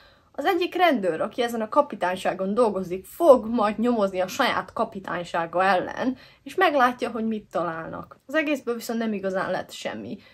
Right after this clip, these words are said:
Annyit, annyi hírt kap vissza a család, hogy elvégezték ezt a független, nem igazán független nyomozást,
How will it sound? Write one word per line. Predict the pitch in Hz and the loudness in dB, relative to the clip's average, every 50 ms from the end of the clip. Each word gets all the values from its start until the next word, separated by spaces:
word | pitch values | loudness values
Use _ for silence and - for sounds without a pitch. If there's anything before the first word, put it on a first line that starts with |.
| _ _ _ - | _ _ _ 0
Annyit, | - 294 302 269 269 262 - _ _ - | 2 2 2 2 0 -2 -8 _ _ -4
annyi | - - 262 254 240 | 0 2 2 4 2
hírt | 226 226 214 214 - | 2 -2 -4 -4 -2
kap | - 180 180 180 | 0 0 0 -2
vissza | - 208 202 - - 139 | -4 -10 -10 -8 -8 -8
a | - | -8
család, | - - 302 294 285 277 262 247 220 - | -4 0 4 6 6 8 6 6 2 -2
hogy | - - 196 190 190 196 | -4 -4 -2 -2 -2 -2
elvégezték | - - 202 196 185 190 175 - 175 190 - - - - - - | 0 2 2 2 2 0 -2 -2 -4 -6 -8 -10 -12 -12 -10 -10
ezt | - 190 - _ - | -12 -12 -12 _ -10
a | - - - - - _ _ _ _ _ - | -8 -8 -8 -10 -14 _ _ _ _ _ -14
független, | - - 226 196 - 185 190 190 196 185 170 | -8 -8 -6 -2 -2 -2 -2 -2 -4 -4 -4
nem | 175 185 170 175 | -4 -6 -6 -6
igazán | 170 165 170 175 170 147 170 196 | -6 -6 -4 -4 -4 -6 -6 -8
független | - - 185 180 170 175 180 - 185 175 180 | -10 -10 -8 -6 -6 -8 -8 -8 -10 -8 -4
nyomozást, | 233 277 294 285 269 262 247 247 233 233 247 - | 0 0 2 2 2 2 2 2 0 0 0 -4